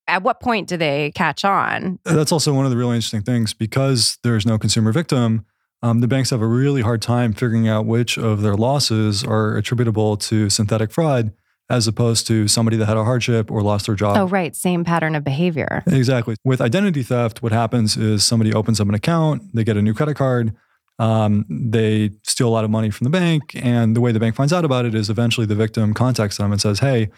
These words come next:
Speaker 2: uh, I didn't take out this credit card. This wasn't me." And they'll sign an affidavit, and then the bank will realize this was an actual victim of identity theft, uh, as opposed to someone that just had a hardship and took out more money than they, uh, should have.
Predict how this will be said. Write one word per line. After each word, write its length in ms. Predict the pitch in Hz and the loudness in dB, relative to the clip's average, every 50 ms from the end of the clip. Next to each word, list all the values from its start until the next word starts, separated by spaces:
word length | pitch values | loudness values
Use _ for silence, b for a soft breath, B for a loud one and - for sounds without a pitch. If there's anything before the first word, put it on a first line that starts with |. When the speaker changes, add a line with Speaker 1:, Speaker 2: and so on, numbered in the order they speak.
| b b b b b b _ _ - | b b b b b b _ _ -4
Speaker 2:
uh, 260 | 131 117 113 110 110 110 | -2 0 2 2 0 -2
I 160 | - 123 135 | -2 -4 -4
didn't 240 | 143 139 123 120 113 | -2 -2 -2 -2 -2
take 160 | - 117 120 - | -4 -4 -2 -2
out 160 | 196 165 123 | -2 -2 -2
this 140 | 107 - - | -6 -4 -4
credit 180 | 110 101 104 | -2 -4 -2
card. 320 | - 101 101 101 98 101 117 | -2 -2 -2 -2 -4 -4 -4
This 140 | 113 - | -2 0
wasn't 240 | 123 113 101 120 - | 0 0 0 0 0
me." 260 | 143 131 107 98 98 - _ _ _ _ _ _ _ _ - | 0 0 0 -2 -4 -8 _ _ _ _ _ _ _ _ -2
And 120 | 113 107 | 0 2
they'll 80 | 110 107 | 2 2
sign 220 | - 117 110 110 | 2 0 2 2
an 60 | 110 | 0
affidavit, 580 | 107 101 - 135 143 175 170 151 156 143 131 127 | 0 0 0 0 0 2 2 2 0 0 0 -2
and 140 | 117 110 117 | -2 0 0
then 100 | 113 110 | 0 0
the 80 | 107 | 0
bank 240 | 101 110 107 107 104 | 0 0 -2 0 -2
will 80 | 113 104 | -2 0
realize 360 | 104 101 104 104 101 95 - | 0 0 2 0 0 0 0
this 140 | 104 101 - | -2 0 0
was 140 | 107 98 | 0 2
an 220 | 104 104 104 104 104 | 2 2 2 0 0
actual 320 | - 104 107 - - 117 101 | 0 -2 -4 -2 -4 -2 0
victim 320 | 104 113 104 - 110 107 | 0 -2 -2 0 0 0
of 80 | 101 104 | 2 2
identity 400 | 107 104 147 147 147 135 117 107 | 0 2 2 2 2 2 0 0
theft, 400 | - 113 107 107 101 - - - _ _ _ _ _ _ _ _ _ _ | 0 0 0 0 -2 -4 -10 -16 _ _ _ _ _ _ _ _ _ _
uh, 180 | 110 107 104 - | 0 0 0 0
as 200 | - 113 113 107 | 0 0 0 0
opposed 500 | 117 101 - 113 113 110 113 107 - - | -2 -2 -2 0 0 2 0 0 -2 -2
to 220 | - 110 107 107 101 | -2 0 0 2 0
someone 300 | - - 104 104 104 104 | 0 0 2 2 2 2
that 100 | 101 95 | 0 0
just 160 | 104 101 - | -2 -2 -2
had 100 | 107 104 | 0 -2
a 60 | 98 | 0
hardship 440 | 95 107 104 101 - - 104 101 95 | 0 -2 -2 -2 -2 -2 -2 0 0
and 140 | 104 98 98 | 0 -2 0
took 180 | - 113 107 | 0 0 0
out 140 | 110 101 101 | 0 0 0
more 140 | 104 104 101 | 0 0 2
money 240 | 104 104 101 101 101 | 2 2 2 2 2
than 140 | 101 101 101 | 2 0 0
they, 280 | 98 98 101 101 98 - | 0 0 0 -2 -2 -2
uh, 140 | 104 104 | -2 0
should 220 | 104 - - 113 104 | 0 0 0 0 0
have. 240 | 98 98 104 - | 0 -2 -4 -8